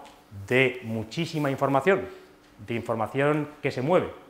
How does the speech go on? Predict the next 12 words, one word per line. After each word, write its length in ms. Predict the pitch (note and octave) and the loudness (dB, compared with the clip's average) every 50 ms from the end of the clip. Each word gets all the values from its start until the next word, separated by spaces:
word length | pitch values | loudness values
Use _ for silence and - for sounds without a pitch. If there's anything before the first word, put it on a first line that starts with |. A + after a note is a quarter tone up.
| - - - _ - | -20 -20 -20 _ -8
y 60 | A#2 | -6
de 60 | A2+ | -6
información 400 | G#2+ - A#2+ A2+ G#2 - D#3+ F3 | -6 -6 -6 -6 -4 -4 -4 -4
que 60 | - | -4
está 160 | A#2+ - - A#2+ | -8 -8 -8 -8
en 80 | A2+ | -6
todas 240 | - C3 D3 E3+ - | 0 2 2 2 4
partes, 420 | - G#3 G3+ G3+ - G#3 B3 - - - - - _ - - _ - - G#3 - - _ - _ _ _ _ - - - | 4 4 4 4 2 -2 -4 -8 -12 -18 -20 -20 _ -20 -20 _ -16 -16 -14 -16 -18 _ -20 _ _ _ _ -20 -18 -4
a 120 | - A2 A2+ | -2 0 2
mí 420 | B2 C3+ D3 D3+ D#3 E3 E3 C#3 B2 | 2 4 4 4 4 4 2 0 -2
me 80 | B2 | -2
gustaría 640 | A#2 B2 B2 B2 C3 C#3 E3 F3+ F3+ G3+ - - | 0 0 2 4 6 8 10 10 8 8 6 0